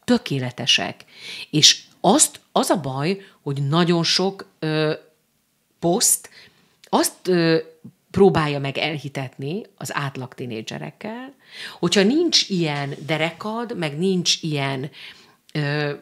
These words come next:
dekoltázsod, meg nincs ilyen, ö, hajad,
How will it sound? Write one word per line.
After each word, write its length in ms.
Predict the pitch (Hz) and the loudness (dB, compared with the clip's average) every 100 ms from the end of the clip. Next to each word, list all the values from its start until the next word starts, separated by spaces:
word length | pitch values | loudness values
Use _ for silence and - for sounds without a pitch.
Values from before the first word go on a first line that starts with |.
| 156 160 | -12 -10
dekoltázsod, 1200 | 151 156 156 175 175 180 196 202 220 240 240 208 | -4 -2 0 -2 0 0 0 0 2 0 0 2
meg 240 | 160 156 | 0 2
nincs 460 | 185 196 180 - - | 2 2 4 2 2
ilyen, 580 | 160 143 139 139 143 143 - - - | -2 0 0 -2 -4 -8 -14 -14 -8
ö, 340 | - 147 147 147 | -4 -2 -2 -2
hajad, 640 | - 156 170 226 277 285 | 0 2 4 4 2 0